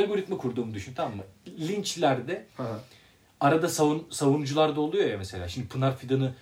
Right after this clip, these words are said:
Speaker 1: gömen kadar öven de oluyor. Arada çıkıyor. "Hayır arkadaşlar, mizah yapan kadınları savunmalıyız. Aa,
Speaker 2: Evet.
Speaker 1: bilmem ne"
Speaker 2: Evet.
Speaker 1: falan filan. Pınar Fidan'ı eleştirenlerle,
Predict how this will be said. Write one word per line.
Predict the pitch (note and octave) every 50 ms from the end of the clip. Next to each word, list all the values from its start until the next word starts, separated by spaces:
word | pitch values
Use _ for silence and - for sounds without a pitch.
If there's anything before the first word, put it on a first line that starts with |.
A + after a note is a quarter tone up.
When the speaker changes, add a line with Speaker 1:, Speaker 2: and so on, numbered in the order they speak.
| - _ -
Speaker 1:
gömen | G#2+ B2+ C3 C3+ C#3 C#3 C3
kadar | B2+ B2+ C#3 D#3
öven | - - C#3 A#2+ A#2+ C3 B2+ C3 A2+
de | G#2+ G2+ F#2+ - - - _
oluyor. | - G#2 F#2+ F#2 G#2 G#2
Arada | G#2 G#2+ A2 A2 G#2
çıkıyor. | F#2+ - - - A2+ G#2 F#2+
"Hayır | - A#2+ A#2 A2+ A2+
arkadaşlar, | A2 G#2+ F#2 A#2 A2 G#2+ F#2+ - A#2+ A2
mizah | G2 A2 A2+ G#2 G#2 A2+ G#2+
yapan | A#2 A2 - G#2+ G#2+
kadınları | - - G#2+ G2 G2+ G#2 G#2 G2+
savunmalıyız. | F#2+ - G#2+ G#2 F#2+ F#2+ G2 G2+ G2 F2+ - - - - -
Aa, | A2 A#2 A#2
Speaker 2:
Evet. | G#2+ G2+
Speaker 1:
bilmem | A2+ G#2+ G#2+ G#2+ G#2
ne" | G#2 A2
Speaker 2:
Evet. | A#2 A2
Speaker 1:
falan | G#2 G#2 F#2
filan. | - C#3 E3 F3 - - - - - - - - - - - _ _ _ _ _ _ _ _ _ _ _ _ _ _ _ _ _ _ _ _
Pınar | - F3 F3 G3 G3+ F#3+ -
Fidan'ı | - A3 G3 G3+ F#3 D#3 F3 G3+ A3 - _ _ _ _ _ _ _ _ _ _ _ _ _ _ _ -
eleştirenlerle, | D3+ D#3+ F3 F3 - - - E3 G3 G3 G3 F#3 - - _ _ _ _ D3 C3+ D3 E3 D#3 D3 C3+